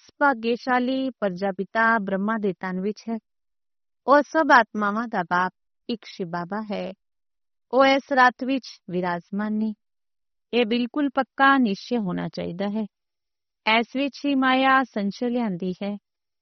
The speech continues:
ਕੰਨਿਆ ਪਤੀ ਦੇ ਨਾਲ ਸ਼ਾਦੀ ਕਰਦੀ ਹੈ, ਸਮਝਦੀ ਹੈ, ਉਹਨਾਂ ਤੋਂ ਬਹੁਤ ਸੁੱਖ ਮਿਲਣਾ ਹੈ, ਪਰ ਸੁੱਖ ਕੀ ਮਿਲਦਾ? ਫੱਟ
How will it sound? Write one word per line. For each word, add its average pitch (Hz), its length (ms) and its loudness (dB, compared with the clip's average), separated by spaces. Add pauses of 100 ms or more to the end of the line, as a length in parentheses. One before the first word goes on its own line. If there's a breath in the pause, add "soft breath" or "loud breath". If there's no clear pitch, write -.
(440)
ਕੰਨਿਆ 247 520 4
ਪਤੀ 247 300 0
ਦੇ 269 120 0
ਨਾਲ 269 300 2
ਸ਼ਾਦੀ 185 380 -4
ਕਰਦੀ 190 460 -2
ਹੈ, 233 180 2
ਸਮਝਦੀ 190 580 -4
ਹੈ, 220 220 -6 (840)
ਉਹਨਾਂ 262 280 6
ਤੋਂ 285 180 4
ਬਹੁਤ 233 340 4
ਸੁੱਖ - 400 -6
ਮਿਲਣਾ 190 380 -2
ਹੈ, 220 240 -4 (120)
ਪਰ 185 120 -2
ਸੁੱਖ 190 320 -8 (100)
ਕੀ 233 140 0
ਮਿਲਦਾ? 185 560 0 (640)
ਫੱਟ 214 320 4